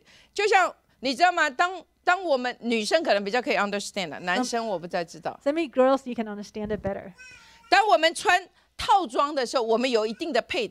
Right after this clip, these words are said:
Speaker 1: 配件。
Speaker 2: So when we, when we're wearing a suit, we have certain accessories. Package? No, accessories.
Speaker 1: <laughs>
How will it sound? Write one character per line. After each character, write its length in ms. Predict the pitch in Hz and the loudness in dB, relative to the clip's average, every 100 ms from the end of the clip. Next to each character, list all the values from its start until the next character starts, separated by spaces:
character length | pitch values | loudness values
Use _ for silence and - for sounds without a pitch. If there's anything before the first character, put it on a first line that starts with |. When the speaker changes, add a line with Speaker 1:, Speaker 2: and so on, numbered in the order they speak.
| _ | _
Speaker 1:
配 240 | - 330 185 | -2 -2 -2
件。 260 | - - - | -6 -8 -6
Speaker 2:
So 120 | - | -4
when 140 | 285 294 | -2 -2
we, 200 | 330 277 | -2 0
when 140 | 269 | 0
we're 100 | 285 | 2
wearing 240 | 269 285 277 | -2 -2 -4
a 60 | |
suit, 400 | - - 415 330 - | -6 2 4 4 0
we 100 | 262 | -2
have 120 | 247 | -2
certain 320 | - 247 247 | -4 -8 -8
accessories. 840 | 208 - 370 - 240 196 196 - - _ _ | -12 -2 -2 -2 -4 -6 -8 -12 -20 _ _
Package? 440 | - 247 392 392 233 | -8 -8 -8 -10 -12
No, 160 | 220 196 | -14 -14
accessories. 540 | - 285 - 190 185 _ _ _ _ _ _ _ _ _ _ _ _ - | -14 -14 -14 -20 -20 _ _ _ _ _ _ _ _ _ _ _ _ -4
Speaker 1:
<laughs> 800 | 170 - 277 - 277 - 262 | -4 0 0 2 2 4 0